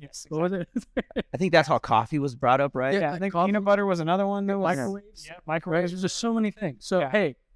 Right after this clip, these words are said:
Speaker 2: if you don't know what you're doing
Speaker 3: Accidental success.
Speaker 1: Yeah.
Speaker 2: if you don't know what you're doing with things, just keep going. You might invent something.
Speaker 1: Yeah, just keep fucking up. Eventually, it's gonna
Speaker 2: <laughs>
Speaker 1: go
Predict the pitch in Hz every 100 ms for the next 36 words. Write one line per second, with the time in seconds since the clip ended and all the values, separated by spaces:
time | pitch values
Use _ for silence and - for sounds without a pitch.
0 | - 185 269 262 226 202 190 180 196 180
1 | 175 165 - 127 139 101 - 170 139 185
2 | 202 226 202 185 170 180 156 143 151 139
3 | 131 139 220 185 180 165 160 160 156 151
4 | 147 - 165 143 214 - 294 262 226 202
5 | 175 147 - 208 254 202 175 180 160 156